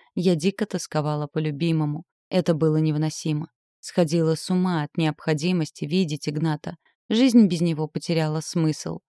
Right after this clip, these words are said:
Понимала, что у меня сын, и нужно полностью посвятить себя ему. Только сейчас моя боль была сильнее всего. Нужно подождать. Время лечит. Так говорят. А что в действительности?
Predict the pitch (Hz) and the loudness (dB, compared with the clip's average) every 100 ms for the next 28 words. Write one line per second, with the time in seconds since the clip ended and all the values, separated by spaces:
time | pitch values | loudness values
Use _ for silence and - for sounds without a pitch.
0 | _ _ - 190 220 254 190 147 - 165 | _ _ 0 4 6 4 2 -2 -6 -2
1 | 160 160 165 - 214 185 151 151 160 160 | 0 0 -4 -2 0 2 2 0 0 0
2 | 156 - 202 196 - - 147 151 - 151 | -2 -2 0 0 -2 -8 -6 -8 -6 -6
3 | - 175 - 147 156 180 202 165 - _ | -6 -6 -6 -2 0 2 2 2 -4 _
4 | _ _ 202 170 170 - 170 - 180 185 | _ _ 2 2 -2 -4 -4 -2 -4 -4
5 | - 151 147 143 151 147 156 156 147 - | -2 0 0 0 -2 0 -2 -2 -4 -2
6 | 185 196 170 147 - 165 147 151 - _ | 2 2 2 -2 -6 -6 -6 -8 -12 _
7 | _ _ 202 185 175 185 190 165 151 - | _ _ 4 4 4 2 2 2 0 0
8 | 160 156 - _ _ 165 170 220 226 160 | 0 -2 -10 _ _ 0 4 6 6 4
9 | 160 160 - - _ _ _ - 247 180 | 0 -4 -10 -12 _ _ _ 0 0 0
10 | 156 151 180 160 - - _ - 160 - | -2 -2 0 -2 -6 -16 _ -6 -2 0
11 | 156 165 156 - 160 - 175 165 - - | 0 0 -4 -4 -4 -2 -4 -4 -8 -16